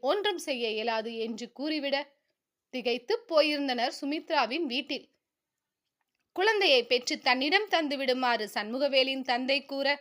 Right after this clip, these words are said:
வேறு வழியின்றி அதற்கு சம்மதித்தனர். குழந்தையின் வரிவில் சண்முகவேலி நடத்தையில் ஏதேனும் மாற்றம் ஏற்படுமா என்று கேட்க, ஜோதிடரோ மிகப்பெரிய அதிர்ச்சியை அவர்களுக்கு அளித்தார். குழந்தை பிறக்கிறது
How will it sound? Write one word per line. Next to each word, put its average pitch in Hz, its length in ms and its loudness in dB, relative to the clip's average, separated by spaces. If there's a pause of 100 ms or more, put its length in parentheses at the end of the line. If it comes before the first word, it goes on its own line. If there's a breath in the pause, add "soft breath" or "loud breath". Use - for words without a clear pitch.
(580 soft breath)
வேறு 330 340 6
வழியின்றி 294 580 2
அதற்கு 247 400 -4
சம்மதித்தனர். 277 760 -2 (640)
குழந்தையின் 285 500 4
வரிவில் 294 400 -2 (480)
சண்முகவேலி 370 680 4
நடத்தையில் 262 520 0
ஏதேனும் 247 480 2
மாற்றம் 294 400 0
ஏற்படுமா 254 600 0
என்று 226 280 -6
கேட்க, 240 400 -2 (480)
ஜோதிடரோ 262 580 2 (200)
மிகப்பெரிய 247 640 2
அதிர்ச்சியை 285 500 2
அவர்களுக்கு 247 560 -2
அளித்தார். 254 500 0 (640)
குழந்தை 392 380 4
பிறக்கிறது 294 600 0